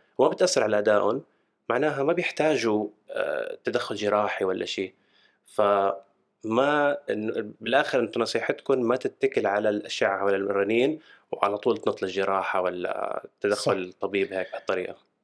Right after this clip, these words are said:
Speaker 2: لأنه مجرد الاعتماد على أشعة، نحن اعتمدنا على جزء واحد أو قطعة واحدة من البازل تبع الفحص. نحن
Speaker 1: مم.
Speaker 2: قلنا لو أنا نفس الخطأ لو أنا اعتمدت بس على القصة المرضية، بس سمعت المريض وخلص، يلا،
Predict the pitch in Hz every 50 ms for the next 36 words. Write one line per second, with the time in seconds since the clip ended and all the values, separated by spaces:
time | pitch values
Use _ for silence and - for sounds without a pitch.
0 | _ _ - 139 143 143 143 139 139 131 127 131 180 190 175 147 131 123 123 120
1 | 120 - 147 147 147 139 113 110 110 113 - - - - 151 143 147 160 170 160
2 | - 165 151 - - 156 156 160 156 143 147 127 135 135 139 135 135 131 123 120
3 | - - 143 143 135 139 - 147 135 143 143 135 - 151 143 139 - - 135 131
4 | 131 135 131 - - _ - 135 - - 127 135 135 - - - 120 120 120 117
5 | 113 - 117 113 101 107 107 - _ - - 117 113 107 - - - - - -
6 | - - - - _ 127 120 - 160 156 139 120 107 107 107 123 123 127 - 156
7 | 156 - 180 180 - 185 180 - - 196 160 - - 185 175 - 196 190 151 151
8 | 151 151 147 135 - - 156 151 - - 160 - - 135 - - 139 - - -
9 | 123 120 117 113 107 101 107 110 131 143 - - - - - 165 151 - - 151
10 | 151 156 170 170 147 - - - - - - 120 110 98 -